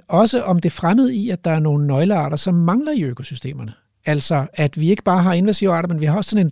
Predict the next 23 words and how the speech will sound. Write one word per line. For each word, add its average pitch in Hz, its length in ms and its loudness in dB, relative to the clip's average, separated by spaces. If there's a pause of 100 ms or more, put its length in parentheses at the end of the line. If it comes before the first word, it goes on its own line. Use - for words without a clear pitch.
dark 156 340 0
diversity, 151 580 -2
altså 165 380 -6
mangel 175 460 0
på 180 100 -4
nøglearter, 151 580 0
som 139 220 -2
har 135 80 0
været 135 320 -2
der 170 140 0 (120)
oprindeligt 165 460 -4
i 180 160 2
økosystemerne. 160 720 -2 (540)
På 147 80 -4
land, 165 180 2
så 180 100 0
er 185 40 4
det, 160 80 0
det 131 100 0
meget 117 220 0
de 139 60 0
store 139 320 -2
pattedyr, 190 480 -2